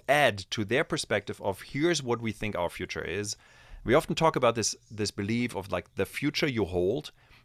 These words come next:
that is the official future. This is the future you believe in. Uh, there is a million other futures out there. And it helps to have people externally basically point that out and say, "Listen, like, you haven't seen this here, you haven't seen that here.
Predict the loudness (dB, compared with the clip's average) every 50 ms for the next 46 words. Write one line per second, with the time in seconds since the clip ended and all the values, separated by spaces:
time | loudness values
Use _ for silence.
0 | _ 2 4 4 4 4 2 0 2 2 2 2 2 -2 -4 -2 0 0 2 2
1 | 2 0 -2 -4 -6 -6 -6 -6 -6 -10 -10 -10 -14 _ _ -6 0 0 2 2
2 | 2 0 0 -2 0 0 -2 0 2 0 0 0 0 0 0 0 0 2 2 2
3 | 2 2 0 0 -2 -2 -4 -6 -8 -10 -14 -16 _ -20 -20 -20 -20 -20 -20 -20
4 | -20 _ -8 -2 0 0 0 0 -4 _ _ _ _ _ _ _ _ _ _ _
5 | _ _ 0 2 2 6 8 8 8 10 8 6 6 6 8 8 8 8 8 6
6 | 6 4 4 4 2 2 2 0 0 2 0 -2 -2 0 0 0 0 0 -2 -6
7 | -6 -6 -8 -10 -12 -18 _ _ _ _ _ _ _ _ -12 _ 0 0 2 2
8 | 0 -2 -4 -4 -2 -2 0 0 2 4 4 4 4 2 0 -4 -2 -2 0 0
9 | 0 -2 -2 -4 -4 -2 -2 -2 -2 -2 -4 -2 -2 0 0 0 -2 0 -2 0
10 | 0 -2 -2 -2 -2 -2 -2 -4 -6 -8 -10 -10 -8 -6 -4 -2 -2 -2 -2 -2
11 | -2 -2 -4 -4 -6 -8 -10 -8 -6 -4 -2 -2 -2 -2 -2 -4 -4 -4 -6 -8
12 | -10 -12 _ _ -4 0 2 2 2 2 0 -4 -4 -4 -4 -2 -2 -2 -2 -2
13 | -2 -2 -2 -2 -2 -2 -4 -4 -6 -6 -6 -4 -2 -2 -2 -2 -2 -2 -2 -2
14 | -4 -4